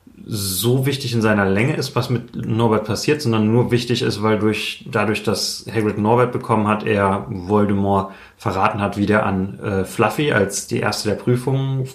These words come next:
auf dem Weg zum Stein der Weisen vorbeikommt, müssen sie es irgendwie drin haben,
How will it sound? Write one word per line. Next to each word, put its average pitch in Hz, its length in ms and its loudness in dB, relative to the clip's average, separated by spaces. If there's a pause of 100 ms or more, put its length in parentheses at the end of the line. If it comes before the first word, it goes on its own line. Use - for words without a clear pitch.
(480)
auf - 160 -4
dem 107 120 0
Weg 110 140 0
zum 104 120 -8
Stein 95 200 -2
der 95 100 0
Weisen 117 440 2 (340)
vorbeikommt, 101 600 0 (260)
müssen 120 200 2
sie 123 40 4
es 127 100 0
irgendwie 117 280 2
drin 147 280 2
haben, 170 360 -4